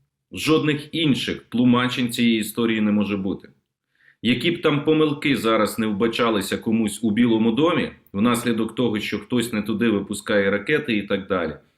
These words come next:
ми маємо факти. І ці факти бачить увесь світ.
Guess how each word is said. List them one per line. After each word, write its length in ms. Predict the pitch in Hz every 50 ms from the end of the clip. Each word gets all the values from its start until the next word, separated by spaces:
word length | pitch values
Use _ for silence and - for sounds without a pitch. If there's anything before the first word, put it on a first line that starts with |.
| _ _ _
ми 100 | 113 127
маємо 360 | 135 139 131 123 123 123 120
факти. 580 | 110 - - 127 107 90 - - - - - - _ _ _ _ _ _ _ _
І 100 | - 120
ці 160 | 117 - 139 143
факти 400 | 143 156 160 156 - - 139 113
бачить 460 | 95 127 131 127 - - 107 - -
увесь 440 | - 117 113 123 120 117 117 - -
світ. 360 | 120 113 107 95 - - -